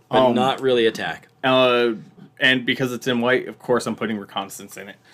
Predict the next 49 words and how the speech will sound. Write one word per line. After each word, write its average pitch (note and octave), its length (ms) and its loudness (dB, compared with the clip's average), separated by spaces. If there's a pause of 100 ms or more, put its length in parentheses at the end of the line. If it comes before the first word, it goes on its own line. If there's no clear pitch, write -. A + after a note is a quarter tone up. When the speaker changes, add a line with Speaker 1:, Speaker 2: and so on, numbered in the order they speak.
(140)
Speaker 1:
Be A#2 80 -2
careful, C#3+ 460 2
'cause A2+ 180 -8
doesn't C3 280 2
that B2 180 -2
remove A#2+ 360 -2
them B2 160 -4
from, A2+ 340 -8 (300)
from A#2+ 200 -8
combat? B2 480 -2 (380)
Speaker 2:
Yes, - 420 0 (100)
but A#2+ 140 0
I'm A#2+ 100 0
Speaker 1:
So C3+ 100 4
Speaker 2:
going, C3+ 140 4
Speaker 1:
you, - 220 -6
you B2+ 60 0
gotta D#3+ 160 8
Speaker 2:
but D3+ 60 4
Speaker 1:
wait E3+ 160 6
how, D3+ 100 2
you D#3+ 180 2
gotta C#3 160 4
wait D3 200 4
when D#3 120 4
you D3+ 60 6
do E3 200 6
it. F#2+ 180 -4 (360)
Speaker 2:
Yes, C3+ 360 -2 (280)
but C#3 300 2 (380)
if B2 200 -2
there C3+ 220 4
is B2+ 100 2
a B2+ 80 -2
way A#2+ 280 4
that A2+ 160 -2
I A2+ 120 0
can A2 420 -8 (120)
make G#2 260 -10 (320)
multiple A#2 460 -6
to-, - 380 -8
if C3+ 120 -4
I A#2 120 0
can A#2 100 -2
make A2+ 320 -4
tokens B2 440 -4
off C3 160 -4
of C#3 120 -8
something, F3+ 400 -4